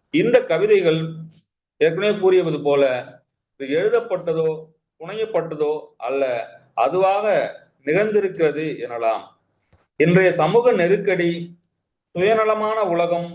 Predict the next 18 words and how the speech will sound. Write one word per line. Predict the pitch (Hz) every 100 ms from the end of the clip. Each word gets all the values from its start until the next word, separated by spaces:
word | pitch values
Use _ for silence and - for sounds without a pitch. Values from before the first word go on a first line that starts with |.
| 170
போலி | 165 208 226 214
அன்பின் | 185 180 180 165
நடிப்புகள் | 160 202 - 170 165 165 165 _ _ _ _ _ _ -
என | 147 156 151 147 - - _ _ _ _ _ _ _ _ _
தன் | 165 165 165
சிந்தனைகள் | 180 196 214 190 170 131 - _ _ _ _ -
எதிரான | 151 185 208 214 214 180 117 - _ _ _ _ _ _ _ _ _ _ _ _ _ _ -
உடல், | 139 160 185 - - - - -
தன் | 151 147
சிந்தனைகளுக்கு | 202 220 247 233 226 220 202
எதிரான | 190 202 196 202
உடல். | 165 160 139 -
இந்த | _ 143 147
உடல் | 196 247 247
என்பது | 214 208 220 214 180 214 - _ _ _ _ 170
ஒரு | 170
அகத்துக்கும் | 147 160 226 - - - 202 143 - _ _ _ _ _ _ _ -
புறத்துக்குமான | 220 226 240 220 220 214 220